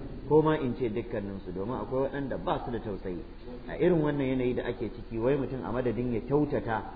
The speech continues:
a irin wannan lokaci kuma yake munanawa. A lokacin da ake da buƙatar a sayar da abinci dan bayan Allah su samu su ci, a lokacin waɗansu suke dannewa, suke ɓoyewa ko suke siya suke fita da shi.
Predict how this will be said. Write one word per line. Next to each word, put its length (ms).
a 140
irin 240
wannan 260
lokaci 380
kuma 180
yake 220
munanawa. 600
A 100
lokacin 420
da 80
ake 180
da 80
buƙatar 580
a 100
sayar 320
da 100
abinci 520
dan 260
bayan 380
Allah 300
su 140
samu 420
su 160
ci, 240
a 120
lokacin 400
waɗansu 420
suke 320
dannewa, 540
suke 340
ɓoyewa 480
ko 160
suke 300
siya 140
suke 200
fita 240
da 80
shi. 160